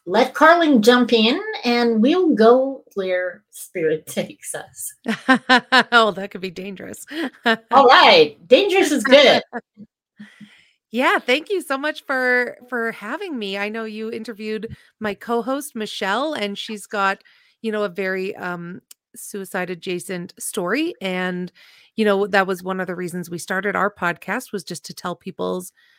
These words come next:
Speaker 2: stories. And, you know, through that and through listening to your show, even though,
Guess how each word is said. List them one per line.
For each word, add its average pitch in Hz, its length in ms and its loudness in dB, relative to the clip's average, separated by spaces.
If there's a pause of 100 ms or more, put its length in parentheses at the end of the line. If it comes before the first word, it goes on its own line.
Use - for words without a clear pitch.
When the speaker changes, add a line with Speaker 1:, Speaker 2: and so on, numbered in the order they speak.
Speaker 2:
stories. 214 720 2
And, 190 520 -2 (440)
you 226 100 0
know, 202 140 2
through 226 340 -6
that 196 320 2
and 196 160 -6
through 202 180 -8
listening 190 380 -8
to - 100 -12
your 180 200 -8
show, 180 480 -4
even 196 320 -8
though, 185 420 -4